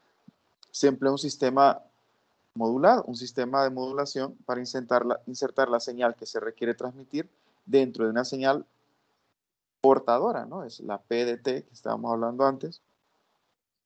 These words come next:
Y, em,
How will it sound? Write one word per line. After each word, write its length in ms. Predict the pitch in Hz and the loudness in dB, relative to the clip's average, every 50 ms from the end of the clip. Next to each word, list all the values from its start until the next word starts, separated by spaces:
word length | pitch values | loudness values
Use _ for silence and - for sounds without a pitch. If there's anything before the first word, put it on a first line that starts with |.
| _ _ _ _ _ _ _ _ _ _ _ | _ _ _ _ _ _ _ _ _ _ _
Y, 280 | 123 131 151 185 220 - _ _ _ _ _ _ _ _ _ _ _ _ _ _ _ _ _ | -8 -6 -6 -6 -6 -8 _ _ _ _ _ _ _ _ _ _ _ _ _ _ _ _ _
em, 500 | - 120 120 117 113 110 107 107 104 - | -2 0 2 2 2 0 -2 -4 -6 -8